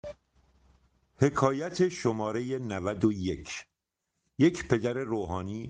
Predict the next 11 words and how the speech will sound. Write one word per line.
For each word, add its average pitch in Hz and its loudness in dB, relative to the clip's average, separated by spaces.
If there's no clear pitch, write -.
عضو 123 0
جنبش 95 0
احیای 107 0
روشنان 98 -2
در 113 4
ریو 139 -4
دو 117 2
ژانیرو 104 -4
سوار 110 0
اتوبوس 117 -2
بود 135 -2